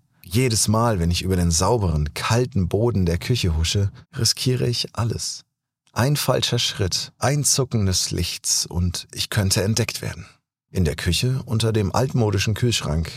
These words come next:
begegne ich Otto, dem Ohrwurm, einem alten Freund und Mitabenteurer. Unsere Wege haben sich schon oft gekreuzt, meist bei unseren nächtlichen Streifzügen. Otto, mit seinem unerschütterlichen Sinn für Humor und einer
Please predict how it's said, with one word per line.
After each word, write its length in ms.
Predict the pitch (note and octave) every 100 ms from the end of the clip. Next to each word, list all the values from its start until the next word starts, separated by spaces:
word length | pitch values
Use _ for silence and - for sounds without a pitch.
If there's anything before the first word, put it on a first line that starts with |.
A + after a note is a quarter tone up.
| -
begegne 380 | A2 G#2 F2 F#2
ich 240 | F#2 D#2+ -
Otto, 400 | D#2+ E2+ E2 - -
dem 160 | B2+
Ohrwurm, 440 | - C#2+ - - - -
einem 200 | E2+ G2
alten 260 | B2 C3+ B2
Freund 480 | - A#2+ C#3+ D3+
und 240 | C3 A#2+ B2
Mitabenteurer. 840 | A#2 - G#1 - - - - - _ _ _ - - -
Unsere 360 | G2 F#2+ F2+
Wege 320 | F2 A#2+ C3 F#2+
haben 180 | F2+
sich 220 | F#2 F2+ -
schon 160 | E2 -
oft 200 | D#2+ -
gekreuzt, 580 | - - G#1+ - - -
meist 400 | D#2 G2+ - -
bei 100 | B2
unseren 320 | B2 B2 A#2 E2+
nächtlichen 440 | D#2+ - G#2 C3+
Streifzügen. 760 | - A2 E2+ - - A2 - _ _ _ _
Otto, 300 | F#2+ F#2 G2 - - -
mit 100 | E2+
seinem 240 | G2+ G#2 G#2+
unerschütterlichen 760 | C3 B2+ - A#2 F#2+ F#2 G2+
Sinn 200 | F#2 B2
für 180 | - G2
Humor 420 | E2+ F2 A2+ A2+
und 120 | -
einer 260 | D2+ D#2+